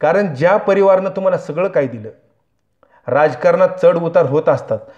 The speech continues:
पण असलं राजकारण आपण पाहिलं नाही. कारण बघत आहेत, आज मला सांगा,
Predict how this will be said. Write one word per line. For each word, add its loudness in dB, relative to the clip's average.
पण -2
असलं 0
राजकारण 2
आपण -6
पाहिलं 0
नाही. -8
कारण -2
बघत 2
आहेत, 2
आज 0
मला 2
सांगा, -2